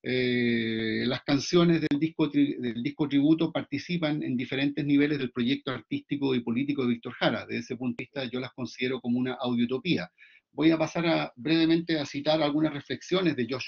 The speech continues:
Kuhn en su libro Audiotopía, Music, Race and America, del dos mil cinco,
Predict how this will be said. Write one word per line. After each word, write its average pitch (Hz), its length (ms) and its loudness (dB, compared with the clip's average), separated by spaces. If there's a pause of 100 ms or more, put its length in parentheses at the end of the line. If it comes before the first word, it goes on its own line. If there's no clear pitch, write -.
Kuhn 156 340 6
en 113 120 -6
su 120 180 -4
libro 123 560 -2 (220)
Audiotopía, 135 880 0 (260)
Music, 123 400 2
Race 127 320 -2
and 117 80 0
America, 143 480 4
del 117 140 0
dos 110 120 -4
mil 131 140 -2
cinco, 165 500 2